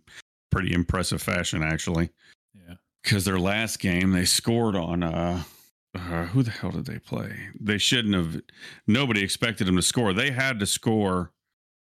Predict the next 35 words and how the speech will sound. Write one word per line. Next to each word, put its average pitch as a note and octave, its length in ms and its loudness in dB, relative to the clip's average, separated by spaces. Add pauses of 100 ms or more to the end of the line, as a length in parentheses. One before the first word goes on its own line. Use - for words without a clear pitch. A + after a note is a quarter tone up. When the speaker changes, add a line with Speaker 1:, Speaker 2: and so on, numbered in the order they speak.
(260)
Speaker 1:
to F#2 680 2
make G#2 260 4
it F#2+ 140 -2
to G2+ 80 2
the F2 100 2
round F2+ 300 2
of E2+ 60 0
sixteen. F#2 540 2
The F#2 80 4
way G#2+ 200 2
the F#2+ 80 0
group G2 320 0
play G#2 340 2
is, G2 320 0 (260)
it - 80 -2
comes G#2 280 0
down G#2 220 0
to F2 60 2
goal G2+ 300 2
differential. G#2 800 2 (500)
Speaker 2:
Yeah. E2+ 140 -10 (560)
Speaker 1:
And, F2+ 260 2
uh, E2+ 360 2 (340)
they A2 300 -2
had F2+ 360 -2
to, F2 300 2
uh, F2 280 -2 (560)
Speaker 2:
That's A#2+ 200 -2
how G#2+ 100 0
the F#2 120 -2
U F#2+ 180 0
S F#2 140 -2
got D#2+ 220 -8
in, D#2 120 -12
right? E2 220 -12